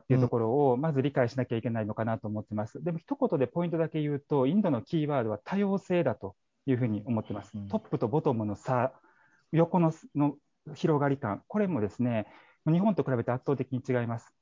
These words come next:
Speaker 1: もう格差も大きいですし、まあ、地域を見たとしても、まあ、ちょっと距離が離れれば言語が変わるような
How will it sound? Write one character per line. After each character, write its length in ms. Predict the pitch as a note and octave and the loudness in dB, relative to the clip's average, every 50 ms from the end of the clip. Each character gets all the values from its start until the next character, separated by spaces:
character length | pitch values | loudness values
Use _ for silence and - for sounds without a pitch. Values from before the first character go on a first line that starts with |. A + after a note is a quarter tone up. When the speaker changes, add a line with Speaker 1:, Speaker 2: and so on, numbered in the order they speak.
| - | -12
Speaker 1:
も 120 | C#3 A#2 A#2+ | -10 -8 -8
う 20 | - - _ _ - - _ | -10 -12 _ _ -20 -20 _
格 180 | - - - - | -20 -14 -10 -6
差 100 | - C#3+ | -2 -2
も 180 | A#2+ G#2+ A2 G#2+ | 0 0 0 -2
大 100 | - _ _ | -2 _ _
き 100 | - C#3 | -2 -2
い 40 | G#2+ | -2
で 100 | A2 G#2 | -2 -4
す 120 | - A2 | -8 -10
し、 420 | - - - F3+ D#3+ B2 G#2+ G#2+ - _ _ - _ _ _ - D#3+ C3+ - - | -12 -8 -6 -4 -4 -4 -4 -6 -10 _ _ -20 _ _ _ -8 -8 -8 -4 -4
ま 80 | D3+ | -6
あ、 40 | - - | -6 -6
地 180 | - - A3+ | -4 -2 -2
域 160 | G#3+ - G#3 - _ _ _ - | -2 -2 -4 -10 _ _ _ -6
を 120 | - C#3+ C3+ | -2 -2 0
見 100 | D3 D#3+ | 0 0
た 100 | - C#3+ | -2 -2
と 80 | C#3 B2+ | -2 -4
し 100 | - - | -8 -8
て 120 | - F#3+ | -6 -2
も、 380 | G#3 G3+ F3+ E3 B2 G#2 - - _ _ _ - | -2 0 0 0 0 -2 -4 -10 _ _ _ -12
ま 60 | F3+ | -8
あ、 20 | - | -6
ち 80 | - | -4
ょ 40 | C#4+ | -2
っ 0 | - | -2
と 60 | - | 0
距 120 | - F#3+ | 2 4
離 80 | E3 C#3+ | 4 4
が 80 | C3+ | 4
離 180 | B2 B2+ C3 B2+ | 4 4 2 4
れ 120 | A#2+ A#2+ | 4 4
れ 60 | A#2+ A2+ | 4 4
ば 240 | G2+ G#2+ G#2+ B2 - C3+ - _ _ - | 4 2 2 0 -2 -8 -16 _ _ -2
言 160 | C3 D#3+ D#3+ C#3+ | 0 2 4 4
語 80 | A#2+ A2 | 4 2
が 100 | A2 - | 2 0
変 100 | - A#2+ | 2 2
わ 100 | A#2 A2+ | 2 2
る 60 | A2+ | 2
よ 120 | A2+ A2+ G#2 | 2 2 0
う 60 | G#2 | 0
な 180 | G2+ G2 G#2+ | -2 -4 -6